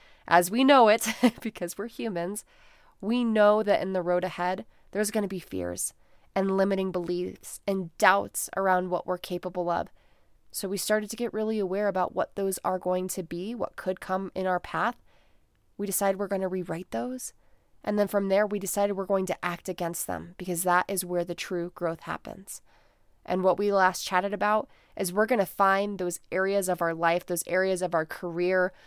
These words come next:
of our job that really, really light our fire, that truly allow for us to find joy and exude our talents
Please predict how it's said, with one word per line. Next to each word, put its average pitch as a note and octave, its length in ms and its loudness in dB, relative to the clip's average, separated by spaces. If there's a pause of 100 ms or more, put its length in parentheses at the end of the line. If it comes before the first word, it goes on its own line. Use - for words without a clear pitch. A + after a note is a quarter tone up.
(140)
of F3+ 200 2
our E3 140 4
job E3 560 0 (600)
that F3 260 6 (140)
really, F3+ 800 0
really E3+ 400 0
light E3 220 0
our D#3 120 -4
fire, D#3+ 440 -6 (380)
that G3 320 4
truly A3 640 -4
allow F#3 260 6
for F#3+ 200 -2
us E3+ 240 2 (300)
to G3 140 -4
find E3+ 420 0
joy E3+ 380 2 (340)
and F#3 320 2 (160)
exude F3+ 720 2
our E3+ 140 2
talents - 760 -6